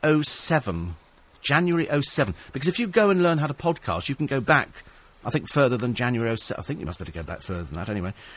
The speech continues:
And, uh, she says, "Croydon was on the horizon, and you were about to be Paul Ross for a day." She says, uh, "Now I have to get some more for when we're in Winterton-on-Sea in Norfolk, unless we can get L B C."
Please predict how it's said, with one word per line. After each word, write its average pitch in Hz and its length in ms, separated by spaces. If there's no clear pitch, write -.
And, 123 400
uh, 123 60
she 131 140
says, 143 180
"Croydon 196 460
was 107 100
on 104 140
the 92 60
horizon, 101 580
and 123 80
you 123 80
were 120 60
about 131 200
to 127 60
be 135 100
Paul 135 320
Ross 135 240
for 87 160
a 85 40
day." 87 320
She 110 120
says, 110 360
uh, 113 140
"Now 151 180
I 135 60
have 131 140
to 117 60
get - 140
some 127 160
more 101 220
for - 80
when 123 140
we're 117 100
in 120 180
Winterton-on-Sea 117 800
in 117 100
Norfolk, 123 380
unless 98 260
we 90 80
can 104 100
get 110 180
L 117 160
B 110 120
C." 117 380